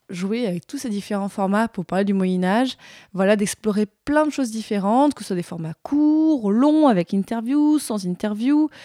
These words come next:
avec immersion sonore ou non. Euh, moi, j'aime bien jouer autant avec le fond qu'avec la forme.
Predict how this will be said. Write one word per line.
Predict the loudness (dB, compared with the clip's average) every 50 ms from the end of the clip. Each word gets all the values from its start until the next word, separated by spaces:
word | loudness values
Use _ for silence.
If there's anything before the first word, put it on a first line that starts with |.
| -20 -16 -8
avec | -2 -2 -2 -2 -2 -4
immersion | -4 -2 -2 -4 -4 -6 -8
sonore | -6 -6 -4 -2 0 0 0 2 2
ou | 0 2
non. | 4 4 4 4 2 2 2 2
Euh, | 2 2 2
moi, | 2 2 2
j'aime | 2 2 0 2
bien | 2 2 2 2
jouer | 4 4 4 2 2
autant | 0 -2 0 2 2
avec | 2 2 2 -2
le | -8 -8
fond | -8 -6 -6 -6 -6
qu'avec | -4 -4 -4 -4 -4 -2 -2
la | -4 -4
forme. | -2 -2 0 0 0